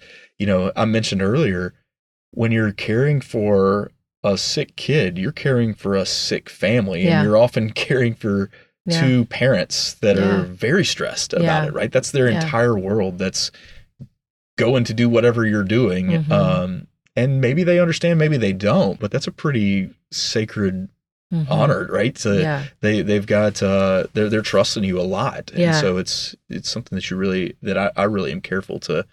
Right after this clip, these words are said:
Speaker 1: to honor and appreciate how, how big a moment that is in somebody's life.
Speaker 2: Yeah. Uh, David, when he, uh,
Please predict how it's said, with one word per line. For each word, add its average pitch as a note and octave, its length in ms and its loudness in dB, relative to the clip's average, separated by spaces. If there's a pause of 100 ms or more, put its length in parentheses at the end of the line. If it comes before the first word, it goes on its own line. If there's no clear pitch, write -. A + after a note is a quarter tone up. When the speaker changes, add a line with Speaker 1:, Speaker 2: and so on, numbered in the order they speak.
(360)
Speaker 1:
to - 180 0
honor F#2 400 -2
and F2+ 140 -4
appreciate D#2 640 -4
how, F2+ 360 -4 (200)
how - 140 -10
big G2 240 -4
a F2 40 -2
moment F#2 340 -2
that C#2 140 -2
is E2 160 -6
in - 80 -10
somebody's E2+ 340 -8
life. F#2 360 -4
Speaker 2:
Yeah. E3 400 0 (640)
Uh, F3 280 2 (120)
David, G#3 420 4
when E3+ 200 2
he, F3+ 600 2
uh, D#3 280 -2